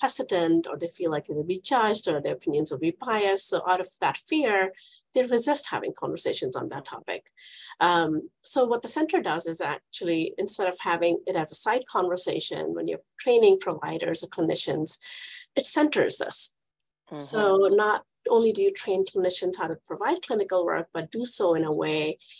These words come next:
Speaker 1: where it's at the center of the table, uh, where it's done and created and done in a space that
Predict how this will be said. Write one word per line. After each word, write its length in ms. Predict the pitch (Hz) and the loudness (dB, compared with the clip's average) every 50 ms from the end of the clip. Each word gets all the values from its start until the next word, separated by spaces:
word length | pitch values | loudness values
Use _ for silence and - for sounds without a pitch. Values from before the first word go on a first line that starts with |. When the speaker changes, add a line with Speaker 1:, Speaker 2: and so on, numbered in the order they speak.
| - - _ - | -20 -20 _ -6
Speaker 1:
where 240 | - 180 - - - | -2 0 0 0 0
it's 200 | - - - - | -2 -2 -4 -4
at 120 | - - | -4 -2
the 60 | - | 0
center 360 | - - - 156 156 - - | 0 0 2 0 -2 -4 -6
of 100 | 170 170 - | -8 -6 -6
the 80 | 175 | -6
table, 640 | 170 - - - - - - 170 170 185 233 330 392 - _ - | -6 -4 -2 -2 -2 -2 -2 -2 -2 0 0 -2 -2 -6 _ -4
uh, 180 | 185 175 160 | -2 -2 -2
where 220 | 170 - 190 175 175 | 0 0 0 0 0
it's 220 | 175 - - - | 0 0 0 0
done 380 | - 180 165 170 170 170 165 170 - | 0 2 2 4 4 4 2 0 -2
and 280 | - 180 - 175 - - | -6 -6 -6 -6 -6 -2
created 320 | - 226 196 185 180 170 | 4 4 6 6 6 4
and 320 | 180 170 165 156 160 160 165 | 2 2 2 0 0 -2 0
done 160 | 170 165 170 | 2 2 4
in 80 | 170 | 4
a 60 | 170 165 | 4 2
space 380 | - - - 175 165 160 - | 0 0 0 0 -2 -2 -2
that 140 | - 156 | -4 -8